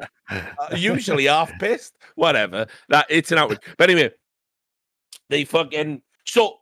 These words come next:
Speaker 1: basically, what you end up with is this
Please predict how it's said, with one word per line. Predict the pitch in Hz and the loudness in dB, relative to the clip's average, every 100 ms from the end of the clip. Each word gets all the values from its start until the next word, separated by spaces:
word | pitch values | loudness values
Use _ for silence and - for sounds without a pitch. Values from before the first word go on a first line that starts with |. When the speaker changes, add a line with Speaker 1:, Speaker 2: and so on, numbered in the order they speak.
| - | 0
Speaker 1:
basically, | 240 226 175 - 131 143 180 _ - | 0 0 -4 -6 -4 -6 -10 _ -2
what | 190 208 | -2 0
you | 196 | 2
end | 175 151 | 0 0
up | 185 - | -6 -6
with | 117 135 147 _ _ _ _ - | -6 -8 -14 _ _ _ _ -4
is | 156 151 147 143 139 - - | 0 0 0 -4 -8 -16 -10
this | 151 143 | -10 -10